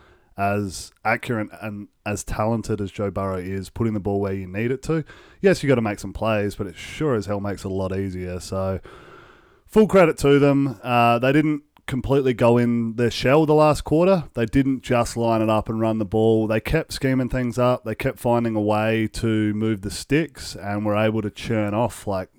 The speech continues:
four-minute, five-minute chunks on a couple of drives, and that iced the game. That completely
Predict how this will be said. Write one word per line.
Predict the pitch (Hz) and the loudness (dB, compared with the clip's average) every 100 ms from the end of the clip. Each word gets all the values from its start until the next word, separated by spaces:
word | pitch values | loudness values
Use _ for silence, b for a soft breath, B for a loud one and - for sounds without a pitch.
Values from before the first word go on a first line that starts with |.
| _ | _
four-minute, | - - 110 107 104 95 | -12 -4 -2 -2 -4 -6
five-minute | - 104 104 101 95 | -4 -2 -2 -6 -10
chunks | - 107 110 101 - | -8 -4 -4 -6 -8
on | 95 | -8
a | |
couple | - 104 101 | -4 -4 -2
of | 95 | -4
drives, | 98 101 104 101 90 - | -2 0 0 0 -4 -10
and | 98 104 | -6 -4
that | 104 - _ - | -4 -8 _ -8
iced | 95 92 - | -6 -6 -8
the | |
game. | 92 92 92 90 | -10 -10 -10 -10
That | 101 101 | -10 -10
completely | 107 - 113 104 104 101 | -10 -4 -2 -2 -4 -6